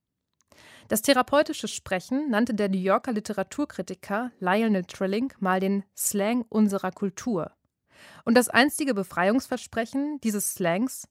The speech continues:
hat sich im einundzwanzigsten Jahrhundert erschöpft. Mehr noch, der therapeutische Kampf hat sich zu Tode gesiegt. Denn der Therapiediskurs begünstigt einen Hyperindividualismus, der gesellschaftliche Probleme zu persönlichen verklärt.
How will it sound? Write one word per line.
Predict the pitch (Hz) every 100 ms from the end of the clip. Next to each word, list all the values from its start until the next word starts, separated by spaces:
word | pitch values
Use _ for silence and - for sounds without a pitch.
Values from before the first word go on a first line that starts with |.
| -
hat | 220
sich | 226 196
im | -
einundzwanzigsten | 202 262 277 208 196 214 - - 226
Jahrhundert | 220 180 165 175 -
erschöpft. | - 226 - 151 - - _ _ _ _ _ _ _
Mehr | 202 196
noch, | 165 - - _ _ _
der | 208
therapeutische | 240 233 226 277 320 320 233
Kampf | - 202 208 -
hat | 214
sich | 214
zu | -
Tode | - 226 190 170
gesiegt. | 165 - - - - _ _ _ _ - -
Denn | 220
der | 233
Therapiediskurs | - 240 226 - 302 214 - 196 254 -
begünstigt | - 202 226 311 - 285 - -
einen | 208
Hyperindividualismus, | 202 285 208 180 180 180 175 170 180 - 226 285 - - _ _ -
der | 226
gesellschaftliche | 233 233 285 320 - 254 214
Probleme | - 180 175 175 185 233
zu | - 214
persönlichen | 202 170 170 175 175 214
verklärt. | - 226 - 156 - - -